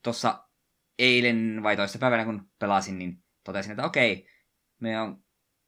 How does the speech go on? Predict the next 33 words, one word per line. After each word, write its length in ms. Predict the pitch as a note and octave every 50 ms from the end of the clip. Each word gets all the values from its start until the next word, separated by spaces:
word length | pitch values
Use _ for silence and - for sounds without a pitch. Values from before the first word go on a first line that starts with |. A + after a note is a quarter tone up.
| _ _ _ _ _ _ _ _ _ _ _ -
Olen 220 | C3+ D#3 D#3+ D3+
nähnyt 280 | D#3 D#3 E3 D3 A#2+ -
periaatteessa 380 | B2+ A#2+ A#2+ A2+ G#2+ - - -
pe-, 100 | A2+ G2+
tästä 280 | - G#2+ G2+ - - - -
bo-, 220 | B2 B2+ C3 C3 -
bossista 300 | B2+ B2+ C3 - A2 G#2
tarpeeksi, 800 | C3+ D3 E3 D#3 D3 D3 C#3 C3 C3 B2 - - B2+ A2 - _
ja 80 | - G2
se 100 | - A#2
kyllä 160 | A2 A2 G#2
menisi, 260 | G#2+ B2+ C#3 C#3+ C3+
jos 100 | A#2+ G2+
me 120 | F#2+ F#2 F2+
vaan 120 | F#2+ A#2
jaksasin, 580 | D3 F3 F3 F3 - C#3+ C3 C#3 B2 G#2 - -
mutta 300 | - A2 G2 - A#2 - -
me 100 | B2+ D3
pitää 160 | G3 F#3 D#3+
tehdä 100 | C3+ C3
semmoisen 480 | C3 - F3+ F#3+ F3 D3+ D3 C#3 B2+ A#2+
kikan, 280 | - B2+ - C3+ A#2+
että 120 | A#2 - B2
me 140 | C3+ C#3 C3
lähden 200 | B2 B2 A2+ A2
vähän 340 | A2 A2 G#2 G2 G2 - _ _ _ _ _ _
tutkimaan 460 | - F3 F3+ - E3 D3 C#3 C3+ B2
alueita, 400 | C3+ C3+ C3 B2+ A#2 A2+ A2+ G#2+
missä 260 | A2 G#2+ G#2+ - A#2
en 80 | A2 G#2+
ole 120 | G#2+ G2+
vielä 240 | G2+ A2+ A2 G2+ G2
käynyt. 540 | G2 G#2+ G#2+ G#2 G2+ G2+ G2+ G2 F#2+ -